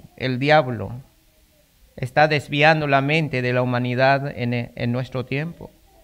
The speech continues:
Él lo hizo con las primeras personas en el huerto de Edén. El enemigo desvió la mente de Eva. Ciertamente Eva tenía muy claro lo que no tenía que hacer.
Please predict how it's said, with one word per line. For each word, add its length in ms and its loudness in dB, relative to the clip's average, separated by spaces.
Él 160 6
lo 160 4
hizo 280 0
con 140 0
las 180 2
primeras 460 2
personas 540 0
en 100 -2
el 140 0
huerto 320 -2
de 140 0
Edén. 460 -2
El 200 -2
enemigo 500 2
desvió 480 2
la 140 8
mente 360 2
de 300 4
Eva. 480 -2
Ciertamente 880 2
Eva 240 4
tenía 320 0
muy 220 -2
claro 380 6
lo 160 0
que 120 -4
no 160 -2
tenía 400 0
que 140 -2
hacer. 480 -2